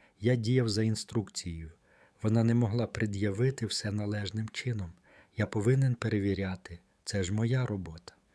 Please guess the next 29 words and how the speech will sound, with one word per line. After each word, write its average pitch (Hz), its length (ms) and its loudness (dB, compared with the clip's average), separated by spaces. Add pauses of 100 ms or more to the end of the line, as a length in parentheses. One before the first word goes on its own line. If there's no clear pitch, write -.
Але 101 200 0
коли 101 260 -2
його 98 220 0
ввели 98 340 -2
в 92 60 -4
просторий 98 540 -4
кабінет 95 680 -4 (260)
на 104 120 4
третьому 120 560 0
поверсі 98 520 -4
будівлі 95 460 -2
Мінінфраструктури, 98 1200 -6 (420)
він 120 100 4
зрозумів: 113 580 0 (380)
це 143 200 0
не 113 160 6
розбір, 90 520 -4 (460)
не 98 360 0
виховна 92 540 -2
бесіда. 82 640 -8 (360)
На 117 140 4
нього 95 280 4
чекав 98 400 -4
міністр 104 500 -2
особисто, 90 640 -8 (360)
без 117 220 2
камер, 80 420 -8 (200)
без 110 260 0
преси, 85 560 -6